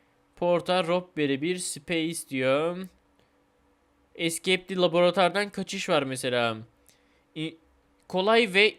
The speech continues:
e, easy to impossible parkur. Çok kolay, imkansız parkur diyor abi. Oo abi harbiden sıkıntılıya benziyor abi. İyileştirmeleri falan filan şimdiden verdiğine göre ve gi-, gidelim bakalım.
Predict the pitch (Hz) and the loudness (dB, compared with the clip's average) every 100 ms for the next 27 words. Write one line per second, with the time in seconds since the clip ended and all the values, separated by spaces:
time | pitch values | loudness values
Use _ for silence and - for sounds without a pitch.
0 | _ _ 165 151 147 185 214 220 190 - | _ _ 2 2 2 0 0 0 -4 -4
1 | 220 254 180 170 165 214 202 165 - 147 | -2 -2 -6 -8 -4 -4 -2 -4 0 0
2 | 135 - - 214 - 196 196 233 180 170 | 0 -4 -2 -4 -4 -4 0 0 -2 -4
3 | 190 180 202 - 175 147 147 123 127 117 | -2 -2 -4 0 2 2 -2 0 2 4
4 | 113 110 104 _ _ _ _ _ _ _ | 2 -2 -4 _ _ _ _ _ _ _
5 | _ 156 143 135 127 123 139 131 147 156 | _ -2 0 0 0 2 0 2 2 2
6 | 156 147 175 190 _ _ _ _ _ - | 4 0 0 -8 _ _ _ _ _ -14
7 | - 165 151 160 165 175 160 160 156 151 | -8 -8 -6 -4 0 0 2 0 0 2
8 | 170 143 147 143 147 - 151 156 156 156 | 2 4 4 2 2 -2 -4 -2 -2 0
9 | 160 151 151 156 156 160 151 156 151 151 | 0 -2 -4 -6 -6 -8 -6 -6 0 0
10 | 143 160 175 160 170 156 147 139 147 139 | 0 0 0 2 2 0 -4 -2 -4 -4
11 | 131 139 139 131 127 120 135 160 180 | -6 -4 -2 -2 -4 -4 -4 -4 -8